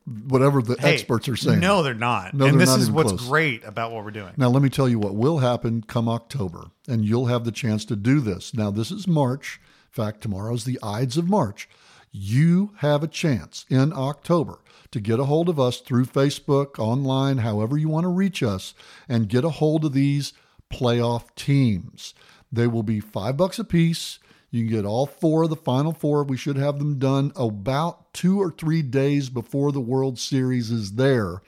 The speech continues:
Speaker 1: Maybe even before that, maybe a week before. When we get them finished, they'll be put on Facebook and you'll see it.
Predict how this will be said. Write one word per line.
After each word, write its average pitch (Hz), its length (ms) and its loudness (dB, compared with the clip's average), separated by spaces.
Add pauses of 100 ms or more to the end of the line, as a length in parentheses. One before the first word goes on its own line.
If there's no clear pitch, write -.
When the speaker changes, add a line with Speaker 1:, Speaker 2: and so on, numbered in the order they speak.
(760)
Speaker 1:
Maybe 151 320 4
even 160 300 2
before 143 340 2
that, 131 340 0
maybe 147 280 0
a 143 40 2
week 135 280 2
before. 110 420 0 (300)
When 139 220 6
we 175 100 6
get 196 240 2
them 196 100 -2
finished, 180 460 2
they'll 120 120 4
be 123 140 2
put 131 220 0
on 165 180 0
Facebook 147 540 -2
and 110 80 0
you'll 120 180 0
see 147 300 0
it. 113 120 -2